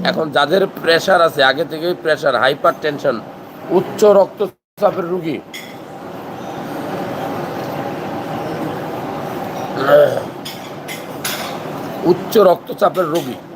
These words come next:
যারা আছেন, আহ, তারা যদি অতিরিক্ত লবণ খান, তাহলে লবণে যে সোডিয়ামটা থাকে, ওই সোডিয়ামটা আপনার শরীরে পানি ধরে রাখবে।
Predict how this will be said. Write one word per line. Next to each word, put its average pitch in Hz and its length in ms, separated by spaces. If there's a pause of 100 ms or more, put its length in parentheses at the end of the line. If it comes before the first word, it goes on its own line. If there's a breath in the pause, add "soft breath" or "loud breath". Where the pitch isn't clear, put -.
(160)
যারা 131 280
আছেন, 170 280
আহ, - 1000
তারা 139 200
যদি 151 220
অতিরিক্ত 170 480
লবণ 143 380
খান, - 280 (120)
তাহলে 135 200
লবণে 139 380
যে 135 160
সোডিয়ামটা 147 520
থাকে, 143 340 (560)
ওই 135 100 (120)
সোডিয়ামটা 185 680 (340)
আপনার 139 480
শরীরে 147 380 (100)
পানি 139 200
ধরে 127 240
রাখবে। 104 340